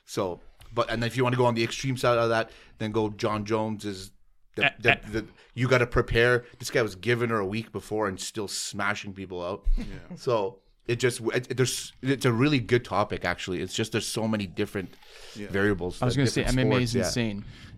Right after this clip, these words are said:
Speaker 3: Yeah, I, I would just say, like, going just bit, like, when you guys asked that, that topic, it's like, what's the hardest sport to actually make it in first?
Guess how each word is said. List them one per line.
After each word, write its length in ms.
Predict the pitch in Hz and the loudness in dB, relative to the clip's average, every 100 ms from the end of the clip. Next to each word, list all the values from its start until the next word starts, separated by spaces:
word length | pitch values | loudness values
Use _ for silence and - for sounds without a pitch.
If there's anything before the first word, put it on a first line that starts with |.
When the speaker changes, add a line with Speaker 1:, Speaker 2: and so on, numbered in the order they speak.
| - | -10
Speaker 3:
Yeah, 320 | 139 104 117 - | -4 -2 -2 -2
I, 40 | |
I 20 | |
would 120 | 135 | -2
just 180 | 160 170 | -2 -4
say, 140 | 170 135 | 0 2
like, 220 | 123 104 | 2 0
going 180 | 120 107 | 0 0
just 220 | 117 - | -4 -6
bit, 160 | 110 | -6
like, 200 | 104 98 - - | -4 -6 -8 -12
when 100 | 101 | -10
you 60 | 92 | -8
guys 220 | 92 87 | -8 -8
asked 420 | 87 90 - _ | -10 -12 -16 _
that, 200 | 90 87 _ - - | -18 -18 _ -20 -18
that 180 | - - | -16 -14
topic, 400 | 101 95 87 85 | -10 -10 -12 -18
it's 140 | - | -16
like, 260 | 95 90 _ - - - - - - | -14 -16 _ -20 -20 -20 -18 -18 -8
what's 180 | 117 - | -6 -4
the 80 | 110 | -4
hardest 280 | 123 110 - | -2 -2 -4
sport 260 | 117 110 | -4 -4
to 80 | 113 | -4
actually 300 | 104 - 104 | -8 -8 -8
make 260 | 92 95 - | -6 -8 -8
it 140 | 90 | -12
in 260 | 92 87 90 - - - - | -12 -14 -16 -20 -20 -20 -12
first? 460 | - 113 98 - - | -4 -2 -4 -10 -18